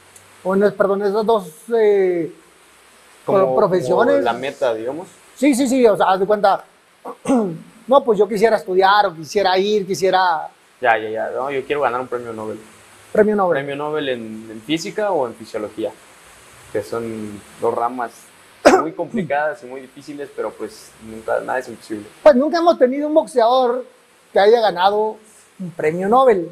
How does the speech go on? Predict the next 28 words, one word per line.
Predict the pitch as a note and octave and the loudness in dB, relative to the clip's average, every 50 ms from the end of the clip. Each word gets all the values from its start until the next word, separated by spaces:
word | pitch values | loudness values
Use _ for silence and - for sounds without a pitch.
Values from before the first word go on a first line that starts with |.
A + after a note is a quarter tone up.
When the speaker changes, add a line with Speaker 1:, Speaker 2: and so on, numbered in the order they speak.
| - - - | -14 -10 -2
Speaker 1:
Es | - B3+ | -2 2
más, | C4+ C#4+ C4+ G#3 | 4 4 4 4
no | F#3 G#3 | 2 -2
hemos | A#3+ C4+ D4+ C4+ | -4 -2 -2 0
tenido | G3+ G#3+ G#3 A#3+ C4 | 0 0 0 2 0
un | C#4 C#4 | 0 0
bo-, | C#4+ - | -2 -2
mexicano, | G3 A3 G3+ F3+ F#3 - F#3 F#3+ F3+ F3+ G3 | -2 -2 -2 -2 0 2 2 2 2 -2 -6
¿eh? | A#3+ | -6
No | A#3+ A3 F#3 | -4 -4 -4
sé, | F#3+ F#3 - _ _ _ - | -6 -6 -8 _ _ _ -6
no | G#3 F3+ | -4 2
sé | F3+ | 4
de | A3+ A3+ | 4 4
otros | A3 A3+ A3+ F#3+ | 4 -2 -4 -6
países. | - - D3 C#3+ A#2+ C#3 A#2+ - | -4 -6 -6 -6 -8 -12 -10 -2
No | G#3 B3 | -2 2
hemos | C4+ D4 - | 2 2 2
tenido | C4+ A3+ A#3 B3+ C4 | 2 2 4 2 2
un | C4 | 2
boxeador | C4 C#4 A3 G#3 A3+ G3+ A3 A#3+ B3 - - - _ _ _ _ _ _ | 2 0 0 2 2 2 2 2 0 -2 -6 -20 _ _ _ _ _ _
que | - B3 | 4 4
estudie | G#3 - - A#3 A#3+ B3+ | 4 2 -4 0 4 4
dos | A#3+ A3+ G#3+ F#3+ - | 4 4 2 -2 0
carreras | A3+ G3+ F#3+ G#3 A3 A3+ F#3 | 0 0 2 2 0 0 -2
al | G3 E3 D#3 | -2 -8 -8
mismo | D#3+ D#3+ E3+ F3 | -8 -8 -8 -4
tiempo. | E3 A#3 A#3 A#3 A3 - F#3 D#3+ | 4 4 4 4 4 -2 -8 -10